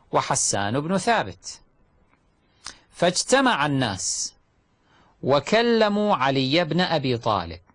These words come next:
فدخل ع-، فدخل على عثمان، اجتمعوا على علي عليه السلام وجعلوه سفيرا بينهم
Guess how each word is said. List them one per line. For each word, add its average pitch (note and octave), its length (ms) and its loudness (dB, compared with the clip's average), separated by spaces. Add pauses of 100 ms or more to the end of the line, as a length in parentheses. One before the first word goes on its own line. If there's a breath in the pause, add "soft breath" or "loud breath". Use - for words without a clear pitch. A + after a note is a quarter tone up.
(920 soft breath)
فدخل F#3+ 720 2
ع-، C3 340 0
فدخل D3 1000 0 (280)
على G#3 360 2
عثمان، B2+ 920 -2 (180)
اجتمعوا D#3 840 -2 (880 soft breath)
على A#2+ 240 0
علي G#2+ 500 0
عليه F#2+ 200 -4
السلام D3+ 480 -2
وجعلوه B2+ 800 0
سفيرا D3 560 0
بينهم E3 800 -2